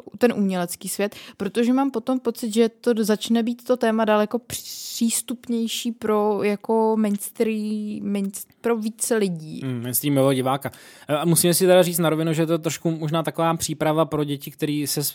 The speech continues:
Speaker 2: s prominutím sparchantělí vrátili po covidu do školy.
Speaker 1: Haranti.
Speaker 2: <laughs> Takže ne, to, to bylo hrozný, ale, eh, jako
Speaker 1: Jsou to
Speaker 2: možná
Speaker 1: haranti.
Speaker 2: to, no, jsou to haranti.
Speaker 1: Tak.
Speaker 2: No, takže prostě
Speaker 1: Já jsem z učitelské
Speaker 2: podívejte
Speaker 1: rodiny.
Speaker 2: se na ochránce, a-, abyste věděli, co vás asi bude čekat.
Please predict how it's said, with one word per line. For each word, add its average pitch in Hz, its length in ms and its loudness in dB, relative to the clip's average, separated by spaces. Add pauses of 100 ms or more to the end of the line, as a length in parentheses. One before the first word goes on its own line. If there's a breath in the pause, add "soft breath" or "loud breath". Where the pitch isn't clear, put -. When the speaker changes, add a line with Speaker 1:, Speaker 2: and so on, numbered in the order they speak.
Speaker 2:
s - 100 -6
prominutím 139 600 -2
sparchantělí 139 640 -4
vrátili 139 540 -2 (140)
po 139 180 -4
covidu 139 380 0
do 135 100 -4
školy. - 260 -2
Speaker 1:
Haranti. 208 800 2
Speaker 2:
<laughs> - 40 -14 (1700 loud breath)
Takže 135 220 0
ne, 117 200 0
to, 107 180 -8
to - 120 -20
bylo 113 160 -6
hrozný, 113 380 -6
ale, 117 220 -2
eh, 117 260 -6 (140)
jako - 180 -12
Speaker 1:
Jsou 170 80 2
to - 20 -4
Speaker 2:
možná 180 140 4
Speaker 1:
haranti. 170 260 4
Speaker 2:
to, 190 200 2
no, 143 220 -6 (100)
jsou 156 160 0
to 143 100 0
haranti. 120 540 -4
Speaker 1:
Tak. 85 200 0
Speaker 2:
No, 123 80 -8
takže 127 400 -4
prostě 139 400 0
Speaker 1:
Já 220 100 6
jsem 226 120 6
z - 100 -4
učitelské 202 420 2
Speaker 2:
podívejte 170 360 6
Speaker 1:
rodiny. 185 140 6
Speaker 2:
se 170 80 10
na 147 100 0
ochránce, 165 640 2
a-, 147 220 0
abyste 143 300 0
věděli, 143 300 2
co 143 140 -2
vás 143 180 4
asi 131 200 -2
bude 143 220 0
čekat. 143 300 -4